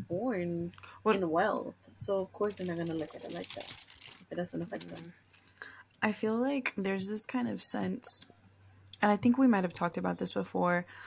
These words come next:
Speaker 2: where people who came here legally have this, like,
Speaker 3: Yeah.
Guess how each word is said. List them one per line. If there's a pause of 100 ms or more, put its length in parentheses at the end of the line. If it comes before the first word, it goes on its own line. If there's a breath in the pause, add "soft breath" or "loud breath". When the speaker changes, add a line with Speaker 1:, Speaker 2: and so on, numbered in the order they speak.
(180 loud breath)
Speaker 2:
where
people
who
came
here (1200)
legally
have
this,
like,
Speaker 3:
Yeah.